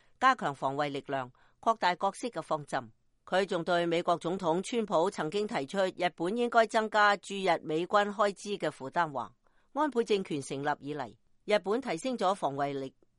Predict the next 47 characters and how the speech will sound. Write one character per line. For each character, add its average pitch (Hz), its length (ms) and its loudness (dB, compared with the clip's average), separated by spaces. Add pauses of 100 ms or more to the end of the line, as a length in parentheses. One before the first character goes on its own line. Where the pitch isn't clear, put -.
(160)
支 262 120 -4
援 196 200 0
周 254 180 2
邊 254 180 -4
國 185 240 2
家 208 240 6
構 190 240 -2
築 226 200 0
國 - 220 0
力 139 160 -10
等 127 160 -12
等， 120 260 -14 (340)
為 202 200 2
地 202 160 2
區 269 180 2
和 170 220 2
平 143 300 -6
與 175 200 -2
安 233 180 2
定 156 220 -2
發 175 160 0
揮 208 200 -2
住 151 160 -8
作 139 200 -6
用。 135 180 -8 (380)
日 226 120 2
本 214 260 2
今 330 120 2
日 262 120 2
完 170 380 0
全 160 340 -2
冇 175 260 0
異 - 40 -14
議 190 520 -4
增 233 240 -4
加 233 160 6
負 170 220 -6
擔 196 320 2
駐 214 120 -6
日 208 240 4
美 175 200 -2
軍 233 180 2
開 240 220 2
支 226 200 -8
嘅 180 60 -4
問 139 220 -4
題。 117 260 -10